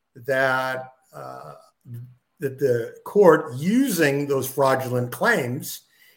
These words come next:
is now claiming that, uh,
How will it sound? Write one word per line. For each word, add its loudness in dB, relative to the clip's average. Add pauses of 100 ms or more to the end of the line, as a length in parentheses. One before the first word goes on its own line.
is -4
now 0
claiming -2 (480)
that, 0
uh, 2